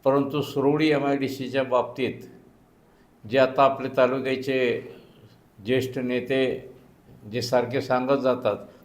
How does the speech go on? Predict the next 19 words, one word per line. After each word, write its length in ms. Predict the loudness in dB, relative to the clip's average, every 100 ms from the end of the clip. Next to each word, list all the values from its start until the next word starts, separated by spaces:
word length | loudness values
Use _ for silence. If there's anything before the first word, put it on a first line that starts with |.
| -2
कमीच्या 440 | 0 0 2 4
बाबतीत 400 | 4 4 2 -4
आणि 180 | -4 -2
एमआयडीसीच्या 580 | -2 0 -2 -4 0 2
बाबतीत, 380 | 2 0 -4 -10 -10 -20 -20 _ 2
त्या 120 | 4
बाबतीत 360 | 4 2 -4 -6
फक्त 220 | -8 -4 -2
एकच 360 | -2 0 -2
मिनिटात 320 | -2 -2 -2 -2
मी 100 | -4
विवेचन 460 | -2 0 0 -2 -4
करणार 400 | -4 -2 -2 -2
आहे. 120 | -4 -10 -20 -20 _ _ _ _ _ _ -10
म-, 260 | -6 -6 -8 -18 -6
खासदारांनासुद्धा 760 | 4 4 6 6 4 2 4 2
माहिती 280 | 4 0 0
नसेल 340 | -2 0 2
अजून, 320 | 4 2 -4